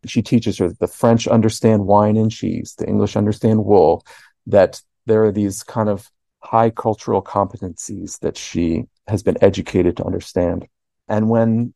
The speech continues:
something changes in her life, kind of the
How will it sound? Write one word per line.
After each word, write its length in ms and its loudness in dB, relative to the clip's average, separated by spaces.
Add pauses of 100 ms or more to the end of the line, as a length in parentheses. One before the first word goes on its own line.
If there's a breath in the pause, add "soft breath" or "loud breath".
something 400 -2
changes 600 -2
in 160 -4
her 120 -2
life, 520 2 (480)
kind 160 -4
of 60 -4
the 140 -12